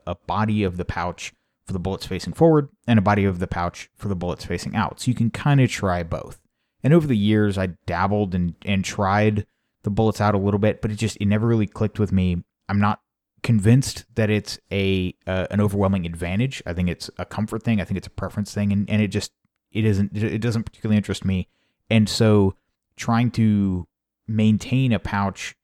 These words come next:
that let me waffle between the two really wasn't valuable anymore. And so with that upside of the Ghost pouches and the fact that they're relatively inexpensive weren't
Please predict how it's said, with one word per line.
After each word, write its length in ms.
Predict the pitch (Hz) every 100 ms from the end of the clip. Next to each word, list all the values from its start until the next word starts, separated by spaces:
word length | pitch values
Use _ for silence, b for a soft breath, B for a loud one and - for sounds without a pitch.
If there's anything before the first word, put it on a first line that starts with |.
| -
that 420 | 101 90 90 - _ _ _ _
let 280 | 104 113 -
me 400 | 113 107 95 - _ _ _ -
waffle 400 | 101 110 - 110
between 320 | 101 - 107
the 80 | 92
two 320 | - 90 80 _ _ -
really 240 | 143 127
wasn't 480 | 101 110 113 107 87
valuable 400 | 90 87 80 73
anymore. 400 | 69 67 50 - _ _ -
And 180 | 98 92
so 480 | - 101 95 92 - _ _ _ - - _
with 280 | 123 120 104
that 260 | 123 -
upside 380 | 117 110 - 95
of 100 | 90
the 60 | 90
Ghost 240 | 90 80
pouches 420 | - - - 104
and 140 | 110 101
the 60 |
fact 260 | 92 92 90
that 100 | 87
they're 100 | 92
relatively 460 | 85 85 95 90 85
inexpensive 600 | 78 - 92 85 80 - _ _ _ _ -
weren't 420 | 107 131 127